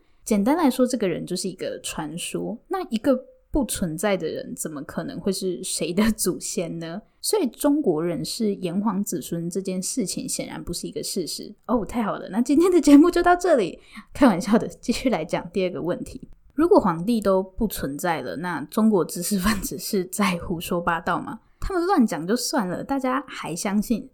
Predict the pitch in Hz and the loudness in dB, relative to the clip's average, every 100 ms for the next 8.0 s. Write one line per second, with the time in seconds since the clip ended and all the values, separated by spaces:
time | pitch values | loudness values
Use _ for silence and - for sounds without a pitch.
0 | - - 202 165 170 156 202 214 208 208 | -12 -6 -4 -4 -6 -4 0 0 0 -4
1 | 208 196 190 185 190 - 175 170 170 - | -2 -2 0 0 -2 -4 -6 -6 -8 -8
2 | - - - _ - 440 254 185 139 147 | -10 -10 -14 _ -4 4 4 4 -2 -2
3 | 190 190 233 175 135 170 - 233 320 339 | -4 -2 -4 -4 -6 -6 -6 -4 -2 -2
4 | 226 202 247 233 240 - - - 190 226 | 0 2 4 4 2 0 -6 -6 -4 -2
5 | 208 - - - - - - 170 - 208 | -4 0 0 0 -4 -12 -12 -10 -6 -6
6 | 196 185 - - 220 170 156 156 - - | -4 -6 -6 -6 -6 -4 -8 -8 -10 -6
7 | - 170 170 156 - 156 - 170 - - | -4 -2 -4 -6 -8 -6 -6 -8 -8 -14